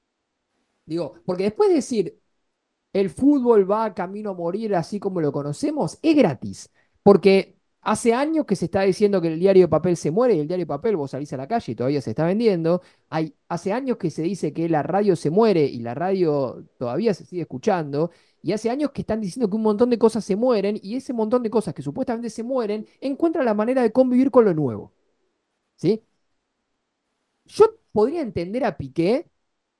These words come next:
si viera que, no sé, en Las Palmas, Almería, el domingo pasado no hubo gente.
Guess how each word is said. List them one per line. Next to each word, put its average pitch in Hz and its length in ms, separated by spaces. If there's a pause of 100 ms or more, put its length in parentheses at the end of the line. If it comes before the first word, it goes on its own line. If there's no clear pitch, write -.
(1600)
si - 360 (360)
viera 254 500
que, 262 480
no 160 120
sé, 123 380
en 175 380
Las 170 260
Palmas, 277 520
Almería, 160 760 (920)
el 131 1200
domingo 180 380
pasado 147 680 (180)
no 143 200
hubo 151 120
gente. 104 480